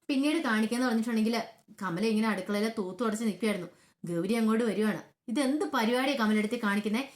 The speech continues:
ഞാൻ പറഞ്ഞില്ലേ അടുക്കള കയറില്ലെന്ന്?" ഏ, കമല പറഞ്ഞു, "അതൊന്നും കുഴപ്പമില്ല ഗൗരി, എനിക്കൊരു കുഴപ്പമില്ലെന്ന് പറയണം ഇപ്പൊ. എനിക്കറിയാം കമലടുത്തേക്ക് കുഴപ്പമൊന്നും ഇല്ല എന്നുള്ള കാര്യം.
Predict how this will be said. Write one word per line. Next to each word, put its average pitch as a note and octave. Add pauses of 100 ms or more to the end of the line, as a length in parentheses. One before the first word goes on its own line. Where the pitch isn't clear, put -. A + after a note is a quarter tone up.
(160)
ഞാൻ F#4+
പറഞ്ഞില്ലേ C#4+
അടുക്കള A3+
കയറില്ലെന്ന്?" A#3+ (440)
ഏ, D4+ (800)
കമല E3+
പറഞ്ഞു, G#3+
"അതൊന്നും B3
കുഴപ്പമില്ല B3+
ഗൗരി, A3
എനിക്കൊരു D4
കുഴപ്പമില്ലെന്ന് G#3+
പറയണം G3+
ഇപ്പൊ. D#3 (280)
എനിക്കറിയാം A3+
കമലടുത്തേക്ക് G#3+
കുഴപ്പമൊന്നും A3
ഇല്ല G3+
എന്നുള്ള G#3
കാര്യം. F#3